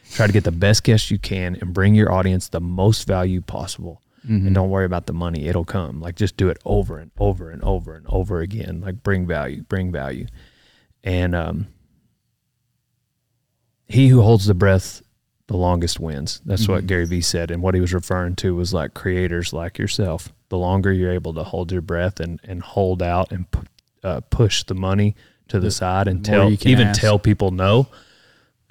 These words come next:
Speaker 1: he who holds his breath the longest wins, meaning, like, when you finally do monetize it, it should hit harder. For
Speaker 2: Mm.
Speaker 1: instance, if you had apparel, like, well, if you wait till you had the most followers, or if you, you know, like,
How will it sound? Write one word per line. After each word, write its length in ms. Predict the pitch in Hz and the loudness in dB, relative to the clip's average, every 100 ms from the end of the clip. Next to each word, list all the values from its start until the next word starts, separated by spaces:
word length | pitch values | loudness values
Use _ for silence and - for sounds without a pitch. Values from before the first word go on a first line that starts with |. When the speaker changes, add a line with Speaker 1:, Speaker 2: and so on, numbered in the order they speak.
| - _ _ | -20 _ _
Speaker 1:
he 160 | 110 | 4
who 100 | 107 | 6
holds 160 | 98 101 | 6 4
his 120 | 98 | 2
breath 260 | - 98 - | 2 0 2
the 80 | 90 | 0
longest 360 | 90 87 - | 0 0 0
wins, 280 | 98 90 87 | -2 -2 -2
meaning, 200 | 95 90 | -2 -2
like, 140 | 85 | -2
when 140 | 98 95 | 2 2
you 80 | 92 | 2
finally 360 | - 98 98 | 2 0 0
do 220 | 87 104 110 | 0 4 4
monetize 680 | 98 87 95 - 85 85 | 4 0 -4 -6 -6 -6
it, 120 | 90 - | -6 -6
it 180 | 95 - | -6 -4
should 240 | - 92 | -4 -4
hit 220 | 85 110 - | -4 -6 -6
harder. 420 | - 71 - - - | -14 -16 -18 -20 -4
For 100 | 113 | 0
Speaker 2:
Mm. 40 | |
Speaker 1:
instance, 320 | 98 90 92 | 0 0 -2
if 160 | 104 - | -2 -2
you 120 | 95 | -2
had 180 | 92 92 | -2 -2
apparel, 500 | 98 98 95 85 - | 0 0 0 -2 -6
like, 220 | - 90 | -10 -6
well, 160 | 107 95 | 0 0
if 140 | 87 | 2
you 100 | 107 | 2
wait 240 | 107 110 87 | 2 2 -2
till 160 | - | -4
you 60 | 92 | -6
had 320 | 92 85 87 - _ _ _ _ _ | -6 -6 -8 -12 _ _ _ _ _
the 100 | 95 | -6
most 400 | 92 92 92 - | 0 2 2 0
followers, 720 | - 87 87 85 71 58 - - | -6 -6 -4 -6 -8 -8 -8 -8
or 140 | - 95 | -4 -4
if 140 | 90 | -2
you, 400 | 98 90 90 117 - | 0 0 -2 -6 -10
you 120 | 98 | -8
know, 120 | 87 | -6
like, 220 | 87 90 | -4 -6